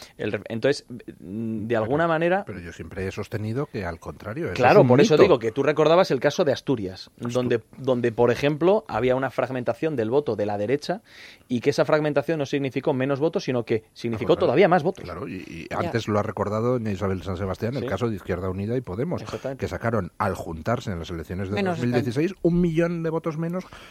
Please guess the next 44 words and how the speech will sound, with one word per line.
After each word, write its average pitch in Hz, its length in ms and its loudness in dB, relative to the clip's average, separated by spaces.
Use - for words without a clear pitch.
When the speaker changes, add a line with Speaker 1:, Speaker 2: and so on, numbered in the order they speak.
Speaker 2:
que 139 80 -2
cuando 117 220 2
iban 143 160 0
por 123 120 -4
separado 95 440 -2
Speaker 3:
Lo 180 120 0
que 175 120 -4
pasa 190 260 -4
Speaker 2:
en 220 40 -4
Speaker 3:
es 220 120 0
Speaker 2:
dos - 40 -6
mil - 160 -4
quince. 123 320 -4
Speaker 3:
lo 180 180 -8
Speaker 2:
Solo, 135 300 2
solo 143 260 0
un 135 80 4
Speaker 3:
Perdón, - 100 -2
Speaker 2:
dato. 87 320 -2
Speaker 3:
perdón. - 140 -20
Speaker 2:
Con 87 220 -2
lo 85 160 -4
que - 100 -10
estamos, 123 460 -4
si - 200 -12
se 87 140 -8
confirman 104 500 -6
los 123 200 0
datos 113 280 -2
de 104 200 -4
la 90 420 -4
encuesta, 90 560 -8
estaríamos 104 540 -4
hablando 110 420 -2
de 85 100 -4
que - 140 -8
el 82 100 -6
centro 87 400 -6
derecha 98 320 -4
en 85 80 -8
Andalucía 78 600 -10
podría 90 380 -6
haber 101 200 -6
pasado, 92 420 -6